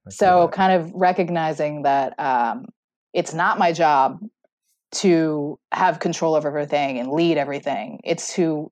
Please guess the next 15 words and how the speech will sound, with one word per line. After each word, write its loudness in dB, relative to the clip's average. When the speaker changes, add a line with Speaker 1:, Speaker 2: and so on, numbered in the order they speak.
Speaker 2:
it's -8
to -2
recognize 0
where 2
that 4
power 2
and -2
energy -2
is 0
and -8
support -10
it. -10
Speaker 1:
Mm-hmm, -4
mm-hmm. -6
Speaker 2:
Um, -6